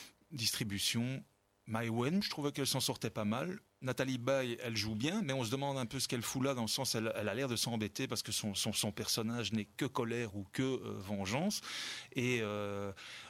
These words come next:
euh, une erreur de casting absolue, c'est, c'est Malik Zidi, quoi. Ce gars, euh, il, c'est un acteur de théâtre, on a l'impression, il est pas crédible pour deux sous en flic.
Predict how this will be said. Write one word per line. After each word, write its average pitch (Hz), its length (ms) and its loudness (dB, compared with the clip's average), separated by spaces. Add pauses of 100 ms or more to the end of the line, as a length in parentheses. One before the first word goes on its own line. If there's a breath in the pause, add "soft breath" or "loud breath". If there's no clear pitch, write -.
(140)
euh, 104 320 -2
une 113 120 2
erreur 113 200 0
de 110 100 0
casting 123 400 0
absolue, 123 380 0
c'est, 101 500 2
c'est 113 220 4
Malik 98 260 -2
Zidi, 160 260 2
quoi. 98 220 -2
Ce - 140 2
gars, 143 340 0
euh, 101 300 -2
il, 110 160 0
c'est - 140 0
un 92 100 -4
acteur 104 260 0
de 104 100 -2
théâtre, 127 600 0
on 110 160 2
a 104 80 0
l'impression, 110 440 -2
il 117 160 -2
est 104 40 0
pas 120 140 -4
crédible 117 340 -2
pour - 160 -4
deux 104 160 0
sous - 200 0
en 101 100 0
flic. 208 340 0